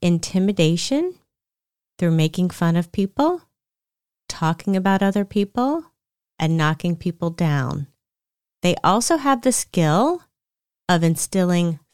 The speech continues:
fear into anyone who opposes them. If someone is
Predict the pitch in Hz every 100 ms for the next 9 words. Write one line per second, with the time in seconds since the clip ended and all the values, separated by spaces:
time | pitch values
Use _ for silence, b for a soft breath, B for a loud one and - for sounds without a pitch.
0 | _ - 247 269 131 113 - _ _ _
1 | _ 175 170 185 - 156 160 156 139 135
2 | 151 _ - 185 170 170 156 151 147 143
3 | 117 104 - - _ _ _ _ _ _
4 | _ _ 208 214 254 277 - - _ _
5 | _ _ - - 175 170 170 165 - 151
6 | 160 175 180